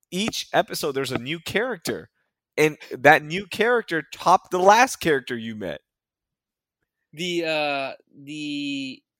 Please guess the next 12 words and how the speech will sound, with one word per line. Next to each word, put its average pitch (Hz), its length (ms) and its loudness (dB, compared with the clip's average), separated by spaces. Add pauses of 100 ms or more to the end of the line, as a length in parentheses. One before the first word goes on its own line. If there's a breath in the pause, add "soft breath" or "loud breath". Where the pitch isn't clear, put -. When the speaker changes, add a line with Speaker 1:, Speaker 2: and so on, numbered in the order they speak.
(1300)
Speaker 2:
the, 147 480 -6 (440)
the 143 300 -8 (300)
girl 202 460 -2 (100)
who 165 100 -12
gets 160 200 -6
her 151 180 -10
arm, 147 380 -4
like, 120 280 -10 (960)
b-, 160 80 -12
Speaker 1:
Saf? - 240 -4
Speaker 2:
bitten 151 240 -2
off. 143 300 -6